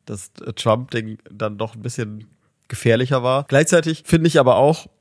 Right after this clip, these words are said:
dass solche Sachen überhaupt nicht gehen. Also ich verstehe immer nicht, was die Leute damit bezwecken wollen. Also es war ja, glaub ich, ein Mitglied der Linksjugend oder Linkspartei oder was auch immer,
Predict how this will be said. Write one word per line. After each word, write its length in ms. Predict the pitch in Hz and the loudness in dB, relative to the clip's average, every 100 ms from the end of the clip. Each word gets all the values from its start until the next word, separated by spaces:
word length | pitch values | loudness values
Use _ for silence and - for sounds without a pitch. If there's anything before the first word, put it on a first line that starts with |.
| _ - | _ -6
dass 180 | 104 - | -6 -2
solche 300 | 120 120 113 | -2 0 -2
Sachen 200 | 123 123 | -2 -2
überhaupt 400 | 113 131 - - | -2 -4 -10 -12
nicht 140 | - | -8
gehen. 240 | 107 95 | -4 -4
Also 320 | 92 107 110 113 | -4 -4 -2 -2
ich 140 | 104 | -2
verstehe 640 | - 123 - - 147 175 | -6 -6 -10 0 2 4
immer 260 | - 143 147 | 2 0 0
nicht, 340 | 151 - - _ _ _ | 0 -4 -14 _ _ _
was 320 | - 127 - - | -2 -2 -2 -6
die 180 | 147 | -8
Leute 440 | 127 127 151 143 117 | -2 0 0 -2 -6
damit 380 | 139 143 180 - | -2 0 -2 -4
bezwecken 520 | - - 156 - 117 | -6 0 0 -2 -2
wollen. 280 | 113 113 110 | 2 4 2
Also 140 | 110 | -2
es 100 | 104 | 0
war 120 | 127 120 | 2 4
ja, 80 | |
glaub 200 | 110 120 | 2 0
ich, 140 | 113 107 | 0 -2
ein 60 | 117 | -4
Mitglied 480 | - 123 - - | -2 -4 -4 -2
der 100 | 120 | 0
Linksjugend 640 | 110 120 160 - 170 175 131 | 2 2 0 0 -2 2 4
oder 120 | 110 | 4
Linkspartei 720 | 120 156 - 147 147 147 156 | 2 -4 -6 -6 -4 -4 -6
oder 640 | - - _ _ _ 117 | -8 -14 _ _ _ -4
was 160 | 117 143 | -2 0
auch 60 | |
immer, 200 | 135 143 | 0 -2